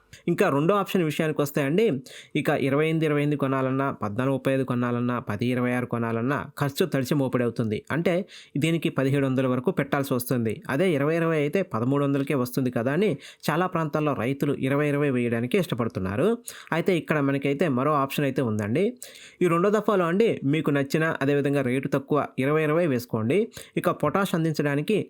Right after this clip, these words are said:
నీటిలో కరిగే పొటాష్ అయితే లభిస్తుందండి. దీనికోసం పదమూడు సున్నా నలభై ఐదు కానీ, మూడు పంతొమ్మిదిలు కానీ మనకి కేజీ ప్యాకెట్లు లభిస్తుంది. ఎలాగో రెండో దఫా ఎరువులు వేసిన తర్వాత పురుగుల కోసం స్ప్రేయింగ్ చేస్తారు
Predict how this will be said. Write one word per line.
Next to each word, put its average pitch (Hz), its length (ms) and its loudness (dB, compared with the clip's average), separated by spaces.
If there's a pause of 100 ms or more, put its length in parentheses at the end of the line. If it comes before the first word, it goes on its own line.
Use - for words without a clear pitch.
నీటిలో 180 400 2
కరిగే 139 320 0
పొటాష్ 139 420 -2
అయితే 139 160 0
లభిస్తుందండి. 123 800 0 (320)
దీనికోసం 147 480 2
పదమూడు 135 380 0
సున్నా 135 260 0
నలభై 120 280 0
ఐదు 123 140 0
కానీ, 123 380 -2
మూడు 143 260 2
పంతొమ్మిదిలు 127 480 0
కానీ 120 360 -2
మనకి 127 280 -2
కేజీ 143 380 -2
ప్యాకెట్లు 143 420 -2
లభిస్తుంది. 120 720 -2 (280)
ఎలాగో 165 400 0
రెండో 139 260 0
దఫా 151 240 -2
ఎరువులు 139 300 0
వేసిన 135 260 0
తర్వాత 131 540 0 (200)
పురుగుల 180 240 4
కోసం 185 380 0
స్ప్రేయింగ్ 147 480 0
చేస్తారు 120 320 -2